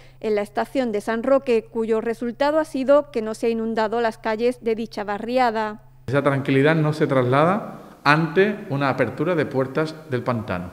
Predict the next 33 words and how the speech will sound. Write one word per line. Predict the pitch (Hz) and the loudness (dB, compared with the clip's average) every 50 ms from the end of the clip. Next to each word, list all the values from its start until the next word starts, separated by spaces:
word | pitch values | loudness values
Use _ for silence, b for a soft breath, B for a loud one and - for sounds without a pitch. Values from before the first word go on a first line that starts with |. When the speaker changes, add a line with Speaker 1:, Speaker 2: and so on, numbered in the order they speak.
| - - | -6 -4
Speaker 2:
pero | 123 117 117 | -2 -2 -2
ante | 117 117 120 | -2 -2 -4
las | 117 113 | -4 -4
precipitaciones | - 113 - 120 110 107 117 107 107 156 165 185 | -4 -4 -4 -4 -4 -2 -4 -2 0 0 0 2
hemos | 180 160 156 131 | 2 2 2 2
visto | 131 156 156 156 190 208 208 B B B B B - | 2 0 2 2 2 2 0 B B B B B 0
que | 139 | 0
esa | 131 127 156 | 2 4 2
inversión | 156 147 147 143 131 139 139 117 | 2 2 2 0 0 -2 -2 -2
de | 113 117 | 0 0
más | 123 139 139 | 0 0 0
de | 139 127 | 0 -2
setecientos | - 131 123 120 104 127 117 110 123 110 | -4 -4 -4 -4 -2 -2 -2 -2 -2 -2
mil | 113 139 151 | 0 2 2
euros | 156 160 156 170 190 220 208 B B B B B B B B B B B B | 4 4 4 4 4 2 0 B B B B B B B B B B B B
ha | - 156 147 | 4 4 6
servido | - 190 139 107 95 90 92 95 90 - - - - B B B B B B | 6 4 4 4 2 -2 -2 -4 -8 -10 -14 -18 -20 B B B B B B
y | - 131 | -4 -2
que | 113 123 | 0 0
esa | 127 127 151 143 | 0 0 0 0
actuación | 147 165 147 - - 127 107 98 92 - - - - | 0 0 -2 0 0 -2 -2 -2 -4 -8 -12 -10 -6
de | 120 120 120 | -4 -2 -2
mejoras | 120 117 110 131 147 151 143 127 127 | 0 0 0 2 2 2 2 2 0
en | 120 113 | 0 -2
las | 117 113 | -2 0
redes | 113 127 139 139 143 | 0 0 0 0 -2
pluviales | 135 131 123 120 117 127 143 151 147 131 110 95 - - - - - - | -2 -2 -2 0 2 2 2 2 2 0 0 -2 -6 -10 -14 -16 -6 -4
de | 117 | -2
la | 117 | -2
estación | 110 110 120 107 - 131 127 | -2 -4 -6 -4 -4 -2 -2
de | 120 | -2
San | 110 127 117 110 | -2 -2 -4 -2
Roque, | 110 131 156 160 226 233 | -2 -2 -2 0 -2 -4